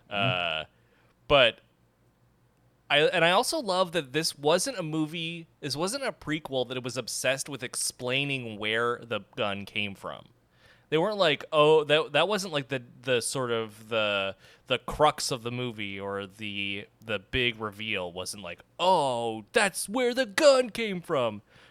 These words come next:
Speaker 2: 'Cause, spoiler alert, at the end of the movie, they <laughs> don't explain how the Predator got it back. They hint at it with a little bit of, uh, of, uh,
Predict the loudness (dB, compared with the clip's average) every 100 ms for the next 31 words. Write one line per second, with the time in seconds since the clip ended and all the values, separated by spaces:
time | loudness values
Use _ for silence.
0 | 0 2 4 0 -12 -10 -4 4 6 6
1 | 2 2 0 0 _ _ -2 -2 0 0
2 | 0 4 2 4 -4 -4 -6 -8 -6 -2
3 | -2 0 0 0 -2 0 0 0 2 2
4 | 2 2 2 2 2 2 2 2 2 0
5 | -4 -20 _ _ _ 2 4 4 2 0
6 | 2 0 2 0 -2 _ _ _ -4 -2
7 | 0 -2 0 -2 -2 0 0 2 2 4
8 | 4 2 0 -4 _ _ _ 0 0 0
9 | -14 -18 -16 -12 -10 -10